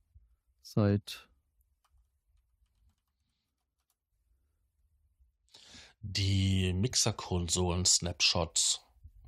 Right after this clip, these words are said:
Speaker 2: Kannst du dazu was sagen?
Speaker 1: Ja, da kann ich auch schon zu was sagen. Und zwar ist es bei den, äh, Mixer-Snapshots so, es ist eigentlich gedacht, wenn du, ähm,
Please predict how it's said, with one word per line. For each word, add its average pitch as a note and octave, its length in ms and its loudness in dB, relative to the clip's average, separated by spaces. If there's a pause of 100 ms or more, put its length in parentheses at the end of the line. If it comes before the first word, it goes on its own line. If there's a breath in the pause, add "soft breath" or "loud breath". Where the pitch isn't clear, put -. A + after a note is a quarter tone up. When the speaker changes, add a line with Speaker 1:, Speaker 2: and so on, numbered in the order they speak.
(600)
Speaker 2:
Kannst - 280 -2
du - 40 -2
dazu F2 420 -2
was - 160 0
sagen? B2 440 -2 (1120)
Speaker 1:
Ja, A2 240 4
da B2+ 100 4
kann A#2+ 180 2
ich A2 100 6
auch G2+ 100 4
schon F#2+ 260 2
zu - 180 -2
was F#2+ 180 2
sagen. G2 260 2
Und G2 100 2
zwar G#2 320 2
ist A#2 120 -2
es A2 140 -6
bei G#2 220 2
den, G2+ 380 2
äh, G2 500 4 (600)
Mixer-Snapshots - 1800 0
so, A#2+ 300 4
es A2+ 80 0
ist G#2+ 160 -2
eigentlich A2 300 4
gedacht, A2+ 520 0
wenn A2 180 6
du, G2+ 380 4
ähm, G#2 500 4